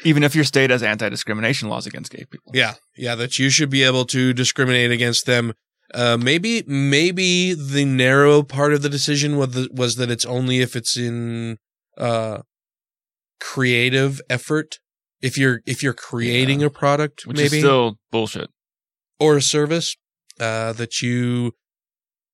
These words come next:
Speaker 2: can't be compelled to endorse anything by offering your goods or services in support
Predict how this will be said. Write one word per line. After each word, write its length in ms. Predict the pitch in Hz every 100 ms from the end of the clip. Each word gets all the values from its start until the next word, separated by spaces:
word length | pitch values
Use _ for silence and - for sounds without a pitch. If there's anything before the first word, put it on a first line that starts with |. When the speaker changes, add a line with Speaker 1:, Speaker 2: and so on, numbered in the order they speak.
| _ -
Speaker 2:
can't 500 | - 139 135 127 -
be 180 | 135 131
compelled 1080 | 139 127 117 - 131 131 127 127 123 120 -
to 800 | - - 123 123 123 120 120 117 _ _ _ _ _ _ _
endorse 680 | 151 143 131 123 127 135 -
anything 680 | 139 135 131 143 135 135 127
by 240 | 123 123
offering 600 | 123 127 127 131 127 127
your 220 | 123 120
goods 300 | 113 127 120
or 120 | 123
services 840 | 117 131 127 123 - 123 120 120 -
in 240 | 127 120
support 520 | - 120 - 123 127